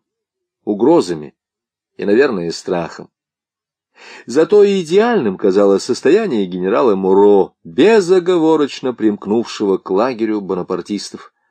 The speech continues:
А солдаты, они-то уж точно радовались. За Бонапартом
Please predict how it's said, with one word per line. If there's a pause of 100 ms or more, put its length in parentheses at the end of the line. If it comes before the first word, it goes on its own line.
(260)
А
солдаты, (600)
они-то
уж
точно
радовались. (400)
За
Бонапартом